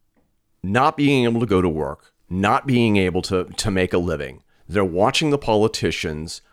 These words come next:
constantly screw people, looking at the infrastructure of the country falling apart. They see these incredible in-,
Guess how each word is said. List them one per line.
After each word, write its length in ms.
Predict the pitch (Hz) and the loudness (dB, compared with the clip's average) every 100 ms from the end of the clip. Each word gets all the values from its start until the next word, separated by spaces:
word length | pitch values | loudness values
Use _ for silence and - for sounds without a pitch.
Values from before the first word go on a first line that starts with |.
| _ | _
constantly 880 | - - - 175 185 - - - 117 | -10 -8 -2 0 0 0 -2 0 0
screw 520 | - - - 117 110 | 2 0 2 4 4
people, 540 | - 78 - 50 50 - _ _ _ _ _ _ _ _ _ _ _ _ _ _ _ _ _ _ _ - | 2 -2 -6 -14 -14 -20 _ _ _ _ _ _ _ _ _ _ _ _ _ _ _ _ _ _ _ -4
looking 380 | 107 135 143 127 | -2 0 2 0
at 100 | 127 | 0
the 160 | 101 | -4
infrastructure 720 | 131 156 160 - 139 - 135 - 104 | -2 -2 -2 0 -2 0 -2 0 2
of 400 | 95 92 - - | 2 0 -4 -8
the 80 | 107 | -6
country 720 | - 147 147 - 76 - - _ _ _ _ _ | -2 0 0 -2 -6 -10 -20 _ _ _ _ _
falling 480 | - - 117 139 156 | -10 0 2 4 2
apart. 600 | 151 - 87 80 - - _ _ _ _ _ _ _ _ _ _ _ _ _ _ _ | -2 0 0 0 -6 -14 _ _ _ _ _ _ _ _ _ _ _ _ _ _ _
They 100 | 104 | -2
see 240 | - 131 107 | 0 2 2
these 220 | 104 98 | 0 -2
incredible 560 | 92 - 135 156 143 139 | -6 -2 0 2 2 2
in-, 160 | 107 | 2